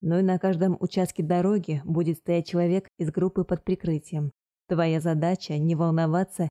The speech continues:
и позволить нам поймать преступников. Сможешь?" Гена даже подался вперед, ожидая моего ответа. "Смогу", твердо ответила.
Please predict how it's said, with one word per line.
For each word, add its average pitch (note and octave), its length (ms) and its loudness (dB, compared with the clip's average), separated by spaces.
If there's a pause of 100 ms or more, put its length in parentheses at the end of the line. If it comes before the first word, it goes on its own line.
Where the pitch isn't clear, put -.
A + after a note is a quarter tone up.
(160)
и E3+ 120 -4
позволить F3+ 540 0
нам F#3+ 180 2
поймать F3 380 2
преступников. D#3 800 -4 (280)
Сможешь?" E3 560 -2 (840)
Гена B3 400 2
даже A#3+ 360 2
подался A3 440 0
вперед, A3 560 0
ожидая F3 460 0
моего F3+ 360 4
ответа. E3 540 -4 (600)
"Смогу", A3 680 2 (180)
твердо E3+ 480 2
ответила. E3 600 -2